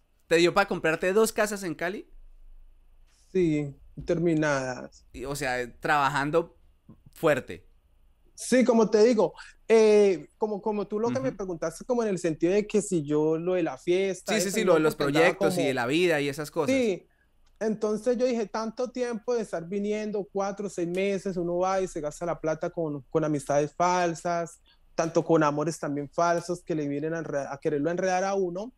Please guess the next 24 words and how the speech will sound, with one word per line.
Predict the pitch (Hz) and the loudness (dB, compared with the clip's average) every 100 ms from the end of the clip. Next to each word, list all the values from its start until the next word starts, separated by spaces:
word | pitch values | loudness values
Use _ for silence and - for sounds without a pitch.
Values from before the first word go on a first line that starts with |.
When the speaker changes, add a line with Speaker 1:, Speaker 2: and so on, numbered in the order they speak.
| _ - | _ -10
Speaker 1:
Mm. | 254 117 | -8 -4
Speaker 2:
Entonces | 208 220 | -2 0
yo | 214 | 2
dije, | 240 208 | 2 2
la | 190 175 160 | 2 2 2
verdad, | 156 143 143 143 - | -2 -2 -4 -4 -2
pues, | 220 202 - - | 0 -2 -6 -16
ya | 139 160 | -6 -4
es | 156 | -2
hora | 175 190 | -2 -4
como | 190 190 170 | -4 -4 -4
de | 151 | -4
que | - 131 | -8 -10
yo | |
diga, | 143 147 | -4 -4
no, | 143 | -4
ya | 151 175 175 | -2 0 0
es | 185 | -2
hora | 185 190 | 0 0
de | 185 | -2
que | - 151 131 - _ | -6 -8 -8 -10 _
he | 151 160 | 0 4
andado | 170 175 185 190 | 4 6 6 6
mucho, | 190 165 - 190 277 | 2 0 -2 -2 -4